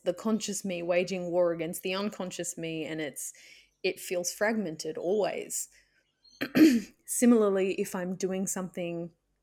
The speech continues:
um, that I really don't want to be doing, uh, like, if I'm pushing myself too hard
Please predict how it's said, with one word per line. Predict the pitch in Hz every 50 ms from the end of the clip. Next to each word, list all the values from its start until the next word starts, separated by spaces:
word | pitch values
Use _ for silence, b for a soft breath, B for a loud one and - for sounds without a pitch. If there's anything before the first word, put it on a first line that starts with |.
| _ _ _ _ _ _ _ - - _ -
um, | - 202 185 175 170 170 165 165 170 - _ _ _ _ _ _ _ _ _ -
that | 196 190
I |
really | 185 175 175 180 180 185 180
don't | 175 180 170 -
want | 175 175
to | 165
be | 165 165
doing, | - - 240 247 262 208 175 147 - - _ _ B B B B B B B B B B B B B B _ _ _ _ _ -
uh, | - 175 170 170 170 165 160 160 - - _ -
like, | - 196 190 - 208
if | 196
I'm | 196 180 196
pushing | - - - 262 233 - - 220 214 208
myself | 202 190 180 - - - 185 175 175 - _
too | - - - - 220 226 226
hard | - - - 190 185 175 170 165 165 170 175 180